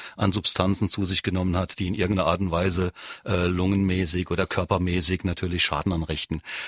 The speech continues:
Zudem war er natürlich auch, ähm, sehr stark alkoholabhängig, insbesondere in den siebziger Jahren.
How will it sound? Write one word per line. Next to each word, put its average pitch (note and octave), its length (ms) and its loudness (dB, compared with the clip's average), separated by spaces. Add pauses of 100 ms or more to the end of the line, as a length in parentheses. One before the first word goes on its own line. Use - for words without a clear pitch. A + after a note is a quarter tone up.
(100)
Zudem G#2+ 360 2
war G2 160 4
er G2+ 60 2
natürlich G2 380 0
auch, F2+ 320 0
ähm, F2 540 0
sehr F2+ 180 2
stark E2+ 380 0
alkoholabhängig, A2 840 2 (380)
insbesondere G2+ 720 4
in F2 80 2
den E2+ 140 2
siebziger G2 420 2
Jahren. E2 420 2